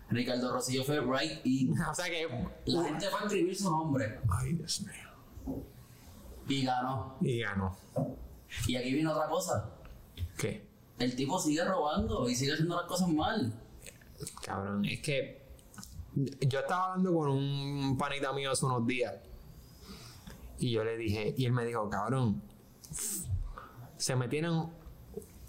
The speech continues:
Speaker 2: este, un millón de personas a ver lo que dicen los números, a, a protestar para sacarlo".
Speaker 1: Claro.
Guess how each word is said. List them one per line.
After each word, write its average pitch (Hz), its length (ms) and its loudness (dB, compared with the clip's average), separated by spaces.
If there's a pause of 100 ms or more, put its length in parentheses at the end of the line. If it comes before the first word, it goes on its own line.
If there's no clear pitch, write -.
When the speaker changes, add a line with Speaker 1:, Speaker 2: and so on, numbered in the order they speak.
(580)
Speaker 2:
este, 113 420 0
un 139 240 4
millón 139 240 0
de 139 100 4
personas 123 640 0
a 120 180 0
ver 117 120 4 (220)
lo 113 100 2
que 110 140 -2
dicen 117 340 2
los 110 120 2
números, 139 380 4
a, 101 480 -4
a 220 60 0
protestar 131 560 -2
para 151 120 0
sacarlo". 110 420 0
Speaker 1:
Claro. 113 340 2